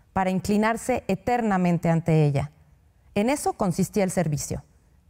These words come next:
en que si ella después resultaba ser una ladrona, no por eso dejaría él de creer en su dama,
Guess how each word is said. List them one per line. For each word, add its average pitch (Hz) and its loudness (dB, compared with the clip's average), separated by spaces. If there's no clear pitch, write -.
en 185 2
que 185 0
si 208 0
ella 185 0
después 160 0
resultaba 160 0
ser 180 0
una 180 4
ladrona, 175 2
no 240 2
por 254 0
eso 233 0
dejaría 196 2
él 208 2
de 175 0
creer 175 2
en 175 2
su 165 2
dama, 180 0